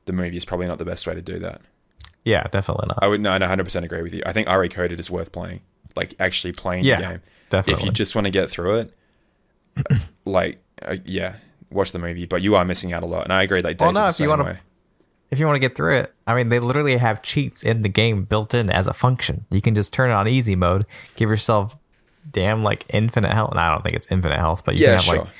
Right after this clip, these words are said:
Speaker 1: Sure, sure, sure.
Speaker 2: skyrocket your health, lower the damage, or higher the damage you do to people,
Speaker 1: Yeah.
Speaker 2: lower the enemy level. It's just, it's so, and maybe it's 'cause,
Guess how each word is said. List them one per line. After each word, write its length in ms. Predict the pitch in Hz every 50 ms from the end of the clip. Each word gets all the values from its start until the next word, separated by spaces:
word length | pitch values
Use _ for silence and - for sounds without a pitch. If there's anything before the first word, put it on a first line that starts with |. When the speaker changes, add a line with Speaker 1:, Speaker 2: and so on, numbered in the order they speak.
| - - -
Speaker 1:
Sure, 60 | -
sure, 180 | - - 98
sure. 120 | 92 - 95
Speaker 2:
skyrocket 460 | 98 90 95 95 92 92 95 - 101
your 200 | 82 82 85 87
health, 460 | 98 117 131 131 127 127 120 - - -
lower 320 | - - 98 104 98 90 85
the 260 | 76 73 73 73 117 - _ _ _ _ -
damage, 580 | - 95 104 110 110 110 107 104 - - - 120 110 -
or 220 | - 101 90 85 82
higher 380 | - - - 117 110 113 113
the 100 | 107 104
damage 320 | - 107 107 107 110 104 110
you 40 | 104
do 100 | 92 104
to 80 | 104 98
people, 540 | - - 107 107 - - 107 104 107 107 - - -
Speaker 1:
Yeah. 200 | 98 95 90 - -
Speaker 2:
lower 360 | 82 90 98 101 101 101 98
the 520 | 90 95 92 92 92 90 - - - - - _ _ _
enemy 280 | 92 87 92 95 92 95
level. 500 | 95 95 95 98 98 95 95 95 95 - _ _ _ _ _ _ _ -
It's 300 | - - 85 92 - -
just, 260 | 135 120 - - - - - - - _ _ _ _ _ _ _ _ _ _ _ _ _ _ _ _ _
it's 160 | - 135 - -
so, 180 | - 131 110 - -
and 160 | 110 120 127 135
maybe 200 | 143 143 143 143
it's 200 | 123 - - -
'cause, 260 | - - 113 110